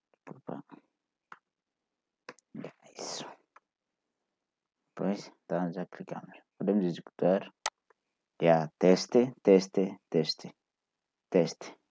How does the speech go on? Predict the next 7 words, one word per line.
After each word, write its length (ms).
Então, 300
já. 280
Então, 420
é 140
isso 240
aí, 100
pessoal. 520